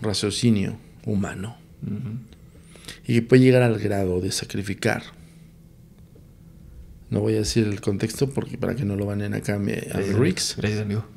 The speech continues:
Speaker 1: Pero pues, estamos hablando de criaturas pequeñas, ¿no?
Speaker 2: Ujú.
Speaker 1: Entonces, eh, ya, ya no le llega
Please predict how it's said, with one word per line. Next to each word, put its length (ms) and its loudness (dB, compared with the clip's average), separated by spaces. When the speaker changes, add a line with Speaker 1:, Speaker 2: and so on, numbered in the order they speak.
Speaker 1:
Pero 180 8
pues, 100 -6
estamos 240 4
hablando 380 6
de 100 4
criaturas 480 0
pequeñas, 560 -2
¿no? 100 4
Speaker 2:
Ujú. 140 2
Speaker 1:
Entonces, 560 -4
eh, 140 -4
ya, 320 4
ya 140 8
no 140 8
le 120 4
llega 580 2